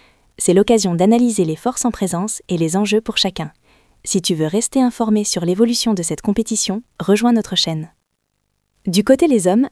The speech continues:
Arthur Rinderknecht, numéro vingt-six, Arthur Fils, numéro trente, Corentin Moutet, numéro trente et un, et Hugo Humbert, numéro trente-quatre, figurent parmi les têtes de série potentielles. Malheureusement, Arthur Cazot, numéro soixante-dix,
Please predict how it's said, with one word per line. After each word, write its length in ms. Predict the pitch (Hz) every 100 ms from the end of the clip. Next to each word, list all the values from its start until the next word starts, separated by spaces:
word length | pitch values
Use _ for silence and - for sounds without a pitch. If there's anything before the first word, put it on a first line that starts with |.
| -
Arthur 380 | 247 - - 277
Rinderknecht, 720 | 226 196 170 - 175 247 - -
numéro 320 | 185 170 165
vingt-six, 500 | 160 165 - 254 - _ -
Arthur 320 | 269 - 269
Fils, 400 | - - 190 262 - -
numéro 320 | 175 160 151
trente, 420 | - 175 240 - _ _
Corentin 420 | - 240 262 262
Moutet, 380 | 233 208 180 233 _
numéro 320 | 190 165 160 -
trente 260 | - 214
et 80 | 180
un, 140 | 170 - _ -
et 160 | 175
Hugo 240 | 254 226 269
Humbert, 380 | 233 180 160 - -
numéro 320 | 170 160 151
trente-quatre, 640 | - 226 - 175 - - -
figurent 380 | - 233 269 -
parmi 260 | 208 196
les 100 | 208
têtes 160 | 180 226
de 120 | 180
série 260 | - 175 226
potentielles. 580 | 208 185 170 - 143 160 _ _ _ _
Malheureusement, 680 | - 170 160 156 151 156 240 -
Arthur 360 | 220 - 254
Cazot, 340 | 226 175 226 254 -
numéro 280 | 185 160 147
soixante-dix, 600 | - 220 196 160 -